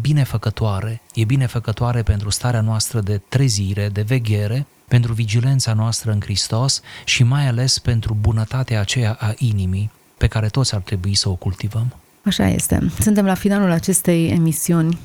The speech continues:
Speaker 2: Am lecturat, uh, un, uh, paragraf din Dialoguri despre moarte. Uh, interesant că ideea de moarte este regăsită, cel puțin în paragraful pe care noi l-am lecturat și recomandat ascultătorilor noștri,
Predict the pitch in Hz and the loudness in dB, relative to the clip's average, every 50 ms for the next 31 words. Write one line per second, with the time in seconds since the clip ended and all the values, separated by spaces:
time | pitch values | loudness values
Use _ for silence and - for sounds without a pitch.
0 | - - _ _ _ _ - - 160 160 160 160 156 - 175 165 160 156 151 - | -18 -20 _ _ _ _ -2 0 2 2 2 2 0 2 2 2 2 2 0 2
1 | - 160 151 151 151 147 147 147 - - 170 170 170 170 165 160 160 151 151 143 | 2 2 4 4 4 4 4 2 2 2 2 4 4 4 4 4 4 4 2 2
2 | 139 143 - - - 156 151 151 143 139 131 156 156 156 151 - - 147 165 156 | 0 -2 -4 0 2 2 2 4 2 2 2 2 2 2 2 0 0 0 2 2
3 | 156 147 160 160 156 156 160 165 160 156 147 143 160 160 156 - - 165 160 147 | 4 4 2 2 2 4 2 2 2 0 0 2 0 0 0 0 0 2 2 4
4 | 147 143 135 131 - - - 151 185 180 _ _ _ _ - - 180 170 165 - | 2 2 2 0 -2 0 0 0 0 -2 _ _ _ _ -2 0 2 2 2 2
5 | - 202 196 180 190 190 190 - - 214 208 202 - - - - 202 196 185 180 | 4 2 4 4 2 0 0 0 0 0 -2 -2 -4 -8 -4 0 2 2 2 2
6 | - - - 180 160 160 202 208 196 170 190 185 185 190 196 202 190 - - 185 | 0 0 0 0 2 2 2 2 2 2 0 0 0 2 0 0 0 0 0 -2
7 | 180 - - 190 185 180 165 170 - - 196 180 - 185 175 170 156 143 - - | 0 2 2 2 2 2 2 0 0 0 -2 0 2 2 2 4 2 0 0 0
8 | - 233 214 214 208 208 202 196 185 - 180 175 170 156 175 180 - 180 170 175 | 2 2 4 4 4 4 2 2 2 2 0 0 0 0 0 0 0 2 0 2
9 | 170 170 165 165 170 180 185 180 175 165 156 156 151 147 - - _ - 165 180 | 2 2 2 2 4 2 2 2 2 2 2 2 2 2 0 -2 _ 2 4 4
10 | 175 160 - 170 170 165 170 170 - - 175 160 160 - 160 156 156 156 143 - | 4 4 2 0 2 2 2 0 0 0 0 0 2 2 2 2 4 2 2 2
11 | 156 - - 165 156 143 - 170 170 165 151 147 151 156 156 151 156 - - - | 0 0 2 2 2 2 2 2 2 2 2 2 2 2 2 2 2 -2 -2 -2
12 | 156 175 | 0 0